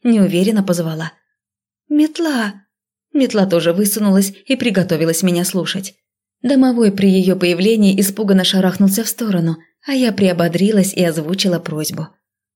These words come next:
"Ты Фанечку не обижай и к сумке его пусти, я разрешила". Метла как стояла, так стоять и осталась. А когда Фаня попытался снова достать нужное средство, то нырнула следом за ним в палатку,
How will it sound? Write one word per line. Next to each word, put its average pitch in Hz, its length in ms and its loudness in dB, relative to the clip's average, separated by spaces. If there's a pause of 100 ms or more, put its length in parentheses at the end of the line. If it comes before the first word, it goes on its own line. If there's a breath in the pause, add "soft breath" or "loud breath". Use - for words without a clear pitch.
(140)
"Ты 320 120 2
Фанечку 247 480 0
не 254 140 4
обижай 240 580 -2 (100)
и 214 160 0
к 196 80 -8
сумке 254 380 0
его 202 160 2
пусти, 196 580 -4 (100)
я 320 200 0
разрешила". 190 640 -2 (640)
Метла 254 360 0
как 190 200 -4
стояла, 190 640 -4 (280)
так 294 200 -6
стоять 185 420 -2
и 165 40 -2
осталась. 160 560 -8 (420)
А 254 120 -4
когда 185 280 0
Фаня 175 320 -4
попытался 165 500 -4
снова 185 340 0
достать 165 360 -2
нужное 165 360 -2
средство, 196 540 -4 (320 soft breath)
то 285 120 0
нырнула 233 440 4
следом 196 380 2
за 190 100 2
ним 190 160 6
в 190 100 -4
палатку, 202 520 0